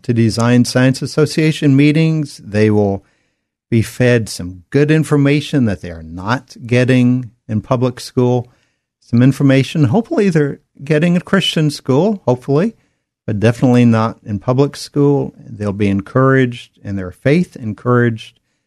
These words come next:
that you can believe the Word of God. And if not a Design Science Association meeting, maybe you'd like to bring them on a hike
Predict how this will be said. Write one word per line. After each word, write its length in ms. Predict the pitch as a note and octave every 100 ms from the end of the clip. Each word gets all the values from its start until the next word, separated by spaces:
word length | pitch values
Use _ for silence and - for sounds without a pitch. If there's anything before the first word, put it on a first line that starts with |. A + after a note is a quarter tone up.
| _ _
that 160 | G#2+ G#2+
you 200 | A2 G#2+
can 640 | - C#3 D3+ D3 C#3+ C3 - _ _ -
believe 400 | G#2 A#2 F3 D#3+
the 120 | A2
Word 200 | A2 A#2+
of 100 | A#2+
God. 380 | A#2 G#2+ A2 D#3+ _ _ _ _ _
And 500 | G#2+ A2 A2 A2 G#2+ -
if 200 | A2 A#2
not 400 | G#2+ A2+ - - _ -
a 240 | G2+ G2
Design 480 | F#2 F#2 G#2 A#2 A#2
Science 260 | C3 A#2+
Association 720 | C3 - B2 - A#2+ A2+ A#2 A2+
meeting, 560 | C3+ F3 F#3 F3+ - _ _ _ _
maybe 300 | G#2+ G#2+ A#2
you'd 120 | A#2
like 260 | A2 A#2+ B2+
to 80 | C3+
bring 340 | A2+ C3+ D#3
them 220 | D#3 D3 B2
on 220 | G#2+ G#2+
a 240 | G2+ G2+ - _ _ _ _
hike 520 | - C3+ D3+ - -